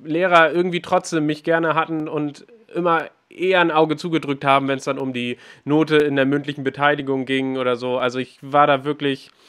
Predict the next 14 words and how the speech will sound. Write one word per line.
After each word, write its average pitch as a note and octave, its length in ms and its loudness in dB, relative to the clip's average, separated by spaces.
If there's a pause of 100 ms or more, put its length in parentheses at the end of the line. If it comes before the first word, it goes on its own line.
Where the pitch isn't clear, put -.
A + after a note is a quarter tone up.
(240)
und C3+ 60 -4
ich C3 100 -2
hab D#3 120 4
ein D#3+ 80 0
Abi, F3 420 0
ein C#3 300 -6
M-V-Abi D3+ 840 0
von D3 240 -4
zwei C#3+ 220 0
Komma C3+ 240 -2
neun, C#3+ 320 0
also B2+ 160 -4
damit... C3 360 -4
Äh, B2+ 360 -2